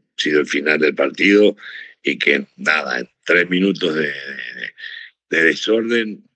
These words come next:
y con un gol que todavía nos hacen que sigo pensando, sigo viendo dónde fue penal el segundo gol de Nacional y no lo veo por ningún lado.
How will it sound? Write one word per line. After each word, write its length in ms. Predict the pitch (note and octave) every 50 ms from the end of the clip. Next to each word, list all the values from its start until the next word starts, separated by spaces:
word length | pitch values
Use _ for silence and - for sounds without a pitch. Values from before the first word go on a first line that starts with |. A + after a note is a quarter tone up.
| _ _
y 140 | - C2 C2 -
con 320 | - - - C#2+ D2 D#2
un 220 | E2 D#2+ D#2+ D#2+ E2
gol 320 | E2+ F2 F#2+ F#2 F2 D#2
que 180 | - - B1+ B1+
todavía 360 | - - C#2 C#2 C#2 D2 D2
nos 180 | C#2+ C#2 - -
hacen 320 | F2+ E2 - - D#2+ D2
que 280 | - - - - - - _ _ _ _ _ _ _ _ _ _ _ -
sigo 400 | - - - F#2 F2+ F2+ E2+ -
pensando, 600 | - F2 F2 D#2+ - - F#2 F#2+ F#2+ F2+ E2+ D#2
sigo 260 | - F2 F2+ F2 E2
viendo 340 | D#2+ E2+ F2 F2 E2 E2 D#2
dónde 340 | D2+ E2 F2 F2 F2 E2+ E2
fue 160 | - F2 E2+
penal 460 | D#2+ D#2+ D2 D#2 E2 F2 F2 F2+ D#2+ - - - - - - - - -
el 140 | - D2+ D2+
segundo 420 | C#2+ D2+ D#2 E2 F2 E2+ E2 F2 F2
gol 120 | F2 E2+
de 100 | E2 D#2+
Nacional 440 | D#2 C2 C#2+ D2+ E2 F#2 F#2+ G2 F2+
y 120 | E2+ D#2+
no 120 | D2 D#2 E2
lo 100 | F2 E2+
veo 140 | E2+ E2+ D#2+
por 120 | D#2 D2+
ningún 260 | D2+ D2 D2 D2 D2
lado. 320 | D2+ E2 F2+ F#2+ G#2+ A2+